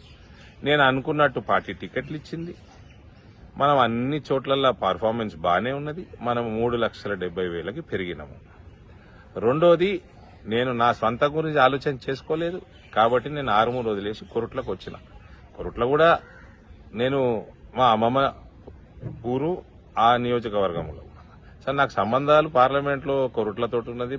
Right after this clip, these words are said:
బాల్కొండతోటి ఉన్నది, రూరల్ తోటి ఉంది, అర్బన్ తోటి ఉంది, ఆర్మూర్ తోటి ఉంది. కాబట్టి వ్యత్యాసం ఏం లేదు అని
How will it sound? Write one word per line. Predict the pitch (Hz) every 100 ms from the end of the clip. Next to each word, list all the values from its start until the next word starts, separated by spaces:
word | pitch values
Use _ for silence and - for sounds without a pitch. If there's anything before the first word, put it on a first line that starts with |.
| 110
బాల్కొండతోటి | 101 101 101 107 101
ఉన్నది, | 101 107 123 104
రూరల్ | 98 98 95
తోటి | 98 98
ఉంది, | 110 107
అర్బన్ | 90 92 87
తోటి | 85
ఉంది, | 87 123
ఆర్మూర్ | 92 92 85
తోటి | - -
ఉంది. | - - - - - - - - - - - - - - - -
కాబట్టి | 135 156 127
వ్యత్యాసం | 120 160 170 175 165
ఏం | 135 117
లేదు | 120 92 - - - - - - -
అని | 147